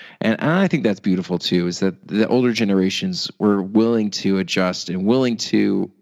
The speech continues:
you know, try new things. And I think that's beautiful. Now,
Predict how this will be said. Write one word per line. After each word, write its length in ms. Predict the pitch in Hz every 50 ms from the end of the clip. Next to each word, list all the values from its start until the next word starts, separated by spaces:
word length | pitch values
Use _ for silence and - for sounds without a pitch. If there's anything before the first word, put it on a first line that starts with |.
| -
you 180 | - - 101 95
know, 180 | 98 98 95 92
try 320 | - - - 101 98 98
new 160 | 98 95 90 87
things. 460 | - - 85 82 80 87 - - - - _ -
And 100 | - 110
I 60 | 131 143
think 160 | - 110 101
that's 160 | 92 90 90
beautiful. 520 | - 87 87 85 90 - - 82 90 - - - - - - - - -
Now, 160 | - 131 131